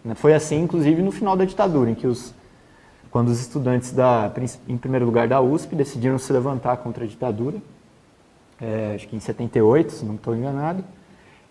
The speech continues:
realizando a primeira manifestação política, né, pedindo abertamente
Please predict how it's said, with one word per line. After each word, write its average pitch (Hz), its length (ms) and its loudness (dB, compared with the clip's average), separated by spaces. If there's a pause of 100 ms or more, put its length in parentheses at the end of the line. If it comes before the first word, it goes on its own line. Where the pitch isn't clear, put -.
(280)
realizando 131 640 4
a 156 60 4
primeira 160 580 4
manifestação 147 920 -2 (140)
política, 139 560 2
né, 113 180 -6 (120)
pedindo 123 500 2
abertamente 123 800 -2